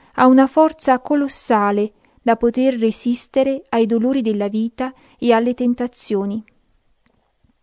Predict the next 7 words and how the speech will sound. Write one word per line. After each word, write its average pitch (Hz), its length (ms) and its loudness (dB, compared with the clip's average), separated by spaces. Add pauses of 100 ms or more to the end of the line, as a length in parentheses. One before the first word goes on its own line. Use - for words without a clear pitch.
(880)
Se - 180 -4
non 320 140 -2
la 294 100 0
poteva 247 340 0
fare 226 260 2
al 214 100 2
mattino, 220 760 -2